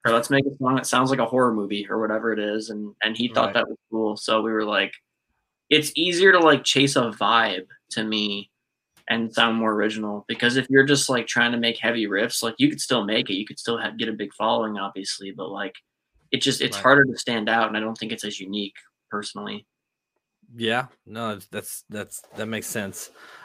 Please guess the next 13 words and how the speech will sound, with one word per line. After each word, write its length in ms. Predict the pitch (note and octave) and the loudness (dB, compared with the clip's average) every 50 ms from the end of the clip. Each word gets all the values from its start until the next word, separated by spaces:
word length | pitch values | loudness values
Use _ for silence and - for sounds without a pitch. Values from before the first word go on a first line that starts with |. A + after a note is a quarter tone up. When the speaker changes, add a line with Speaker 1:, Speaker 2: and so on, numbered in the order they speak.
| - - | -6 2
Speaker 3:
Um, 260 | F#2 A2+ A#2 A2 G#2+ | 6 6 6 6 4
so 160 | G2 - C3+ | 2 2 2
do 80 | B2 B2 | 2 4
you 160 | B2+ B2+ B2 | 2 2 0
kinda 240 | - - D3+ C3 B2 | 2 2 2 2 2
use 360 | A2+ A2 A2+ A#2+ B2 A#2+ A#2 A2+ | 0 0 0 0 0 0 0 2
that 240 | B2+ A#2+ A#2 F#2+ G2+ | 4 4 4 2 0
vibe 560 | G#2+ G#2 A2 G#2 A2 A2+ A#2+ B2+ B2+ B2 A#2 | -2 -2 0 2 4 4 2 2 0 -2 -2
to 180 | A#2+ A#2+ A#2 G#2+ G2+ G2 F#2+ | -4 -4 -4 -4 -8 -10 -6
write 320 | G2 A2 A2 A2+ A#2+ A#2 - _ - | -2 0 0 0 0 -4 -8 _ -10
the 100 | A2+ A2 | -8 -6
songs 380 | - - A#2 A2+ A2+ A2 G#2 | -4 -4 -4 -4 -4 -6 -10
themselves, 680 | G#2+ G#2 G2 - - B2 C3 E3+ G3+ A3+ A3+ G#3+ - | -12 -12 -12 -10 -6 -4 -2 0 0 0 -2 -4 -10